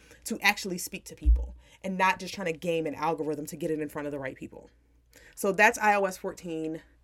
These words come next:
um, and that's how you beat it, essentially. All right, a few more questions. This one is also, this is one of my favorite questions I get. So, are boosting posts the same as running ads? Should you be boosting posts?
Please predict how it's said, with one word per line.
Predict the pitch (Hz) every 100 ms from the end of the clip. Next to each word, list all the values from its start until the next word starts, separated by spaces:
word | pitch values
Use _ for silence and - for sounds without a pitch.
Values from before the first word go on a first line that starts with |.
| _
um, | 165 165 151 147 143 - _ - -
and | 190
that's | 180
how | 170
you | 170
beat | 151
it, | - -
essentially. | - - - - - - - - - _ _ _ _ - - -
All | 214
right, | 170 - - _ _ _ - - - _
a | -
few | 269
more | 285 269
questions. | 311 240 - 220 233 381 392 - - _ 247
This | 320
one | - 320
is | 254
also, | 226 220 233 196
this | 233 392
is | 269
one | 214
of |
my | 196
favorite | 170 180 156
questions | 160 147 147
I |
get. | 139 135 - - -
So, | - 202 - - _
are | 196 220 262 262
boosting | 180 233 240 - 214
posts | 220 208 196 -
the | 175
same | - 175 170
as | 165 165 160
running | 151 151 143 135
ads? | 185 196 190 185
Should | - - 214
you | 214
be | 196
boosting | 190 208 - 190
posts? | 190 180 175 175 -